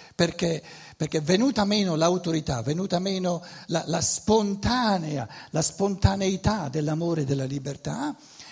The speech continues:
ci troviamo in una fase di secoli, o addirittura di millenni, in cui la natura diventa sempre più istintiva nell'uomo e quindi ci doveva essere questa morale del dovere che argina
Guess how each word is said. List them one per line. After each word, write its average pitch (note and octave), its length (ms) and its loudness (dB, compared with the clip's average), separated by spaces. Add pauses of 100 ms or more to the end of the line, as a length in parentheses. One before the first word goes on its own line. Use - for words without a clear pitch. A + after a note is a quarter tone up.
(260)
ci F#3 140 2
troviamo G3+ 340 4
in G3+ 80 2
una G3 160 2
fase D3 420 0
di E3+ 120 0
secoli, G#3 880 2
o C3+ 100 -4
addirittura D3 360 -2
di C#3 120 -2
millenni, C#3+ 500 -4 (360)
in A3 160 6
cui A3+ 240 2
la G3+ 180 4
natura A#3 640 0
diventa F#3+ 340 2
sempre B3+ 320 0
più F#3 140 0
istintiva F#3+ 720 -2
nell'uomo C#3+ 640 -4 (400)
e - 100 -4
quindi A3+ 420 4 (460)
ci G#3+ 280 4
doveva F#3+ 560 6
essere D#3+ 680 2
questa D#3+ 320 0
morale F3 540 4
del E3+ 180 2
dovere G3+ 460 4
che G3 200 0
argina F3 960 0